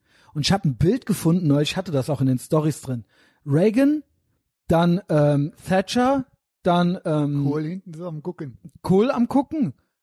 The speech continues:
Speaker 1: genau. Und, ähm, es war noch der kanadische, ich hab den Namen vergessen. Vor Trudeau wusste auch niemand,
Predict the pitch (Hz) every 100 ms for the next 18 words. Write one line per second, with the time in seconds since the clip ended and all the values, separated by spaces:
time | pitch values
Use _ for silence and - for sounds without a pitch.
0 | _ 214 185 139 - _ 214 220 226 -
1 | 190 185 190 - 180 - 196 202 - -
2 | 147 147 139 165 165 190 165 - 143 175
3 | - 160 151 160 147 131 - - _ -
4 | - - 208 208 - 180 185 202 185 190
5 | 220 156 180 180 165